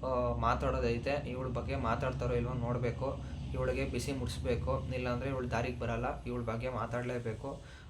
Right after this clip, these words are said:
ಆ, ಮತ್ತೆ, ಆ, ಯಾರಿಗೆ, ಆ, ಸ್ಪಂದನಂಗೆ ಮತ್ತೆ ಸೂರಜ್ ಲೆಟರ್ ಹರಿದು ಹಾಕಿದ್ದು ಅಷ್ಟೇ. ಆ, ಅವಳಿಗೆ ಗೊತ್ತಿಲ್ಲ ನಾನು ಏನ್ ಮಾಡ್ತಾ ಇದ್ದೀನಿ ಅಂತ. ಸುಮ್ ಸುಮ್ನೆ ಬಂದು ಲೆಟರ್ ಹರಿದು ಹಾಕ್ಬಿಟ್ಟು, ಆ, "ನನಗೇನು ಗೊತ್ತಿಲ್ಲ, ನಾನು ಏನ್ ಮಾಡ್ದೆ ನನಗೆ ಗೊತ್ತಾಗ್ಲಿಲ್ಲ", ಹಂಗೆ ಹಿಂಗೆ ಅಂತ ಅಂತಾಳಂತೆ ಬಂದು.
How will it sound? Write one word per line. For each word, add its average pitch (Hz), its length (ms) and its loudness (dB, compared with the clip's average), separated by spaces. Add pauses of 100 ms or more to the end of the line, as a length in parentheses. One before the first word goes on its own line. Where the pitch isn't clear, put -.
(120)
ಆ, 123 120 0
ಮತ್ತೆ, 123 260 -2
ಆ, 117 420 0
ಯಾರಿಗೆ, 120 300 -2 (460)
ಆ, 113 320 -4
ಸ್ಪಂದನಂಗೆ 135 540 0
ಮತ್ತೆ 131 420 0
ಸೂರಜ್ 135 380 -2
ಲೆಟರ್ 113 240 0
ಹರಿದು 131 240 2
ಹಾಕಿದ್ದು 120 340 -2
ಅಷ್ಟೇ. 107 360 -4 (420)
ಆ, 113 60 2
ಅವಳಿಗೆ 175 400 6
ಗೊತ್ತಿಲ್ಲ 151 300 2
ನಾನು 131 200 0
ಏನ್ 139 160 -2
ಮಾಡ್ತಾ 131 280 0
ಇದ್ದೀನಿ 123 220 -2
ಅಂತ. 104 220 -4 (720)
ಸುಮ್ 143 160 -4
ಸುಮ್ನೆ 156 220 0
ಬಂದು 139 680 0 (760)
ಲೆಟರ್ 135 240 4
ಹರಿದು 135 200 6
ಹಾಕ್ಬಿಟ್ಟು, 135 380 0
ಆ, - 1040 -6
"ನನಗೇನು 123 420 0
ಗೊತ್ತಿಲ್ಲ, 131 300 -4
ನಾನು 120 160 0
ಏನ್ 127 140 0
ಮಾಡ್ದೆ 123 280 0
ನನಗೆ 117 240 -2
ಗೊತ್ತಾಗ್ಲಿಲ್ಲ", 120 480 0
ಹಂಗೆ 120 260 0
ಹಿಂಗೆ 120 200 0
ಅಂತ 113 180 -2
ಅಂತಾಳಂತೆ 107 600 -2
ಬಂದು. 104 520 -4